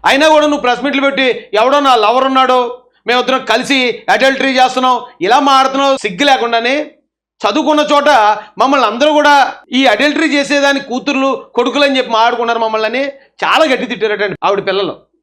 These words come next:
దాంతోపాటు వాళ్ళు ముందే తిట్టి చెప్పారట, "నువ్వు వైసీపీ పార్టీలోకి మాత్రం వెళ్ళకో, వైసీపీలోకి వెళ్ళావంటే కనుక నీ బతుకు బస్ స్టాండ్ అయిపోద్దని" ముందే చెప్పారట వాళ్ళు.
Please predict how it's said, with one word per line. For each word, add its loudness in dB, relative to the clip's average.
దాంతోపాటు 2
వాళ్ళు 4
ముందే -2
తిట్టి -4
చెప్పారట, 0
"నువ్వు -2
వైసీపీ 0
పార్టీలోకి 0
మాత్రం 0
వెళ్ళకో, 0
వైసీపీలోకి 0
వెళ్ళావంటే 2
కనుక -2
నీ -4
బతుకు -2
బస్ 0
స్టాండ్ 2
అయిపోద్దని" -2
ముందే -4
చెప్పారట -2
వాళ్ళు. -4